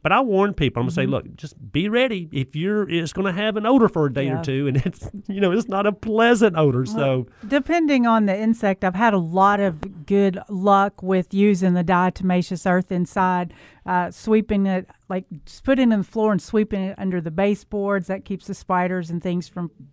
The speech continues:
Speaker 2: from breaking that barrier and
Speaker 1: Mm-hmm.
Speaker 2: coming into the house. Uh, I had a f-, a friend who had a lot of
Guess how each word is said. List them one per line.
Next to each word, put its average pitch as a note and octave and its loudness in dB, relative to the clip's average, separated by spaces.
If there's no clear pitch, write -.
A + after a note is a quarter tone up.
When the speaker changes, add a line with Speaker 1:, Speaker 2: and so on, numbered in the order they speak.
Speaker 2:
from G3+ -2
breaking G#3+ 0
that F3 -2
barrier F#3 0
and F3 -4
Speaker 1:
Mm-hmm. G#3+ 0
Speaker 2:
coming G3 2
into F3+ -4
the E3 -8
house. F#3+ 0
Uh, F3+ -4
I F3+ 0
had G3 2
a G3 2
f-, - -8
a F3 -6
friend A#3 4
who G#3 4
had G3 4
a F#3 -4
lot F#3+ 0
of D#3+ -10